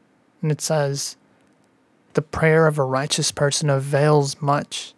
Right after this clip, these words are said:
as it is working." That is to say that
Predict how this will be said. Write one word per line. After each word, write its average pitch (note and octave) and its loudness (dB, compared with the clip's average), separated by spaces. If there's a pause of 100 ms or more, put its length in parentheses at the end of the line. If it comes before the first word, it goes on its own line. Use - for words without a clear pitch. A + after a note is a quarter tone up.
(1000)
as C#3+ 0
it C#3 0
is C#3 -4
working." D#3+ -4 (3500)
That D#3 4
is D#3 2
to D#3 -2
say D3+ 2
that C#3+ 0